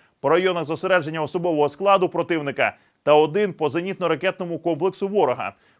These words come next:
Підрозділи ракетних військ і артилерії протягом минулої доби уразили один район зосередження живої сили, озброєння та військової техніки противника, один склад боєприпасів, шість артилерійських засобів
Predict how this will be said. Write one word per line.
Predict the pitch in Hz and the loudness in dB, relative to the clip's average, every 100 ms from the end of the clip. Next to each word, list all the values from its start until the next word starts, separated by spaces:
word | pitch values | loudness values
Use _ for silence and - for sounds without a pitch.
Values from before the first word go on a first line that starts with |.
| - | -8
Підрозділи | 254 226 202 139 170 151 | -4 2 2 4 2 2
ракетних | 135 151 185 196 202 - | 2 0 0 -4 -6 -6
військ | 208 - 190 | -8 -6 0
і | |
артилерії | 190 185 196 196 165 151 | 0 0 0 2 2 0
протягом | 156 165 170 160 | -2 -4 -2 -2
минулої | 170 185 175 165 | -4 -2 -2 0
доби | 175 175 196 | -2 0 2
уразили | 170 170 139 151 147 | 4 4 2 -2 -4
один | 139 143 208 | -4 -2 -2
район | 208 180 185 | 0 0 -2
зосередження | 180 165 180 180 175 175 | -4 -4 -2 0 -2 -4
живої | 143 170 180 165 | -4 0 0 0
сили, | 170 156 123 - _ _ - | -2 -2 -2 -4 _ _ -6
озброєння | 135 143 214 202 170 | -6 0 2 2 0
та | 143 151 | -4 -4
військової | 156 - 196 180 | -4 -2 0 0
техніки | 175 160 165 165 | 0 -4 -6 -8
противника, | 170 175 180 143 131 120 101 _ _ | -6 -4 -4 -2 -2 -2 -2 _ _
один | - 185 214 | -4 0 0
склад | - 180 160 | -2 0 0
боєприпасів, | 139 156 156 175 202 170 147 120 | 2 0 0 0 2 2 0 -10
шість | - - 202 - - | -10 -8 -4 -6 -6
артилерійських | 123 131 165 185 175 - 139 | -6 -4 -2 -2 -4 -8 -4
засобів | 160 175 165 135 | 0 0 0 -6